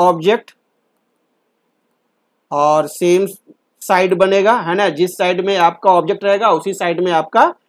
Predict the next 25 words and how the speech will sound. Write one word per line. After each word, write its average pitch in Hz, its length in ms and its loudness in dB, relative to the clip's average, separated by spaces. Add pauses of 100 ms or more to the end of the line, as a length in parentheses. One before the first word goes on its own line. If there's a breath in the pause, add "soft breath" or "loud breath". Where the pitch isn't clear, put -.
(320)
image 175 340 2
भी 214 140 0 (280)
बनेगा, 151 440 -2
यानी 143 260 -4
same 175 340 -4
side 190 340 -2
बनेगा, 202 360 -2 (1300)
same 147 300 -6
side 131 360 -12 (380)
of 160 240 -4 (240)
object। - 580 -18 (1400)
और 127 340 -12
virtual 175 520 0
है 240 160 4 (340)
और 156 220 2
बहुत 190 340 2
छोटा 170 320 2 (320)
बनेगा। 156 380 -2
जैसे 202 420 0
जैसे 226 320 2
हम 208 180 -2
लोग 190 200 -2
दूर 180 220 2
जाते 156 340 -2
हैं 170 220 -8